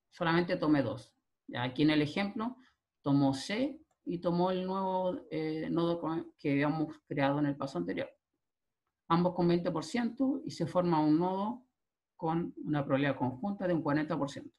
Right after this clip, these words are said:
Y se le dan los códigos, cero y uno, izquierda y derecha. Ahora, tengo uno de cuarenta, uno de cuarenta y uno de veinte. Obviamente el menor es B, tiene que ser con uno de estos dos. Puede ser cualquiera, porque vale lo mismo. Entonces tomamos este,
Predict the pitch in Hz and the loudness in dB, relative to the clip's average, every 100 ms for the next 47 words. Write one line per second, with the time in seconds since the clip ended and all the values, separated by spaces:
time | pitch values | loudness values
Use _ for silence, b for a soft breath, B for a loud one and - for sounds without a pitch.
0 | _ 269 - 151 147 143 139 - 104 85 | _ -10 -6 -2 0 2 0 0 -4 -4
1 | - - 165 151 120 98 - 117 151 143 | -10 -6 -2 0 0 -4 -10 -10 -8 -6
2 | 123 - _ _ _ _ _ _ _ _ | -8 -10 _ _ _ _ _ _ _ _
3 | _ _ b b b b _ _ _ 131 | _ _ b b b b _ _ _ -4
4 | - - - 147 139 151 139 135 127 196 | -4 -6 -2 2 6 6 6 6 4 2
5 | 226 - 220 285 - 147 135 127 151 185 | 0 -2 -2 -2 0 2 2 2 0 -4
6 | - 180 175 185 185 214 156 - - _ | -4 -2 0 0 0 2 0 -2 -16 _
7 | 147 156 160 170 143 131 131 139 131 175 | -2 0 0 2 4 4 4 4 2 0
8 | 220 277 - _ _ _ _ _ _ 165 | 0 -2 -4 _ _ _ _ _ _ 0
9 | 170 147 180 175 165 190 233 226 262 262 | 0 0 -6 -4 0 2 2 4 2 2
10 | 185 - - _ _ _ _ _ _ _ | -2 -6 -18 _ _ _ _ _ _ _
11 | - 143 143 170 165 - 170 120 - _ | -8 -4 -4 -2 -2 -2 -4 -6 -14 _
12 | _ - 131 131 139 160 175 135 - - | _ -8 -2 0 2 2 4 4 2 -8
13 | 135 - 147 147 147 143 - - | -12 0 4 4 4 0 -4 -10